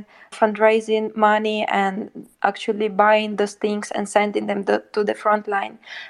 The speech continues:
And I know that the commanders of those brigades who know what is the problem and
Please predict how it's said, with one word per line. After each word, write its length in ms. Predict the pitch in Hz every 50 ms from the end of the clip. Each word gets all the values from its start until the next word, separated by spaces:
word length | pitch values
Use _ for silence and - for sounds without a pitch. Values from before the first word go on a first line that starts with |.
| - -
And 120 | - 240 240
I 100 | 240 240
know 340 | 247 254 262 277 294 294 254
that 280 | 240 240 233 226 226 226 - - _ _ -
the 500 | - 208 226 226 220 226 220 214 220 220 - _ _ _ _ -
commanders 680 | - 233 233 240 247 254 254 247 240 233 233 233 240 -
of 200 | - 226 208 202
those 160 | 226 233 233
brigades 760 | 240 226 262 262 240 247 233 226 220 226 226 226 - - - _ _ - - - _ _ _ - -
who 220 | - - 247 240
know 280 | 240 233 240 240 240 247 254 269 269 254
what 140 | 247 247 247
is 140 | 262 254 -
the 100 | - 254 247 - -
problem 580 | 226 208 214 214 208 226 226 226 226 226 226 - - -
and 220 | - 214 214 208